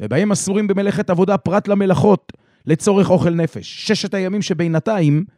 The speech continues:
הם ימי חול המועד, ובחוץ לארץ רק חמישה ימים,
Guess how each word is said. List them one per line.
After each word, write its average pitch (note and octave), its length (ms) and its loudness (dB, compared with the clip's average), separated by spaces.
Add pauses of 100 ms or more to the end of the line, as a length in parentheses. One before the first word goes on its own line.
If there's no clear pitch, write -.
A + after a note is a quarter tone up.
(420)
הם F#3+ 160 0
ימי F#3+ 280 2
חול G3+ 260 0
המועד, G3 420 0
ובחוץ A#2+ 420 -6
לארץ E3+ 280 -2
רק D#3+ 160 -2
חמישה C#3 380 -6
ימים, E3+ 360 0